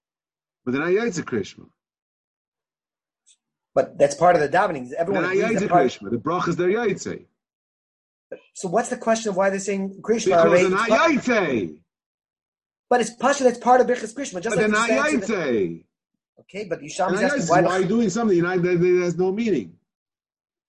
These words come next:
Speaker 2: Well, it's part of davening. That's the answer.
Speaker 1: Now,
Speaker 2: You just
Speaker 1: the
Speaker 2: said the answer.
Speaker 1: Re'yena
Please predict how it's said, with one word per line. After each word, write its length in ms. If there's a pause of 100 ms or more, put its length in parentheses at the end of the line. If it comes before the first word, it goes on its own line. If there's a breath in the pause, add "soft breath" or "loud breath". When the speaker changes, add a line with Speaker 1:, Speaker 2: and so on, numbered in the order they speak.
(120)
Speaker 2:
Well, 180
it's 180
part 240
of 60
davening. 400
That's 180
the 120
answer. 280
Speaker 1:
Now, 40
Speaker 2:
You 80
just 160
Speaker 1:
the 80
Speaker 2:
said 80
the 120
answer. 220
Speaker 1:
Re'yena 360